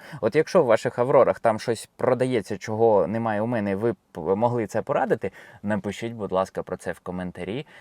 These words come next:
і я обов'язково, як мінімум, на сайті знайду або в інших магазинах. Бо у мене, крім оцього, оцього, нічого більше там немає цікавого. Коротше, дві підсвіточки. Підсвіточка ніг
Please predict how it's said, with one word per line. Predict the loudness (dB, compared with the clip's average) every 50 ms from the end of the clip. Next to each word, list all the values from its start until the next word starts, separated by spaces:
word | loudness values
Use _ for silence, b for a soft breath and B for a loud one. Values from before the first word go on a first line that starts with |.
| B B B
і | -8 -6 -4 -4 -4 -4 -4 -4 -4 -4
я | -2 0 0
обов'язково, | 0 2 0 -2 -2 -2 -4 -8 -6 -2 -2 0 0 0
як | 0 -2 -4 -4 -4 -6
мінімум, | -6 -4 -4 -4 -4 -4 -4 -4
на | -4 -6
сайті | -6 -4 -6 -6 -4 -6 -8 -8
знайду | -8 -6 -6 -6 -4 -4 -4 -4
або | -6 -6 -6 -6 -4
в | -4 -4 -6
інших | -6 -8 -10 -10 -8
магазинах. | -8 -8 -8 -8 -10 -10 -12 -12 -12 -4
Бо | 0 0
у | 0 0
мене, | 0 -2 -4 -4 -4 -6
крім | -6 -6 -6 -6 -4 -6 -8
оцього, | -8 -2 0 0 2 2 0 -4 -8 -8
оцього, | -10 -10 -8 -8 -6 -6 -6 -8 -8 -10 _ _ _
нічого | -12 -10 -10 -6 -4 -2 -2 -2 -2
більше | -2 -2 -4 -4 -4 -6
там | -4 -4 -4 -2 -4
немає | -4 -4 -4 -4 -4 -4
цікавого. | -6 -8 -8 -6 -4 -4 -4 -6 -10 -16 -18 B B B B B B B B
Коротше, | 2 6 6 6 4 2 -4 -18 _ -10 -6
дві | -4 -2 -2 -2
підсвіточки. | -4 -8 -10 -4 -2 -2 -2 -2 -4 -8 -10 -14 -16 -16 -6 _
Підсвіточка | -6 -6 -4 -2 -2 0 0 0 -2 0 0 0
ніг | 2 2 0 0 -2 -6